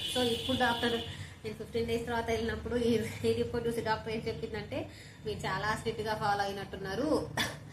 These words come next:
కాబట్టి కొంచెం, ఆ, తినమని" చెప్పింది. అంటే షుగర్ అని కాదు, but రైస్ అవన్నీ తినొచ్చు అని చెప్పేసి చెప్పింది, ఎందుకంటే షుగర్ కొంచెం తక్కువే ఉంది. So,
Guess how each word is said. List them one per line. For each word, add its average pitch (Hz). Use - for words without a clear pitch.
కాబట్టి 208
కొంచెం, 240
ఆ, 196
తినమని" 226
చెప్పింది. 208
అంటే 240
షుగర్ 262
అని 254
కాదు, 196
but 214
రైస్ 214
అవన్నీ 233
తినొచ్చు 214
అని 208
చెప్పేసి 196
చెప్పింది, 190
ఎందుకంటే 214
షుగర్ 202
కొంచెం 208
తక్కువే 196
ఉంది. 208
So, 226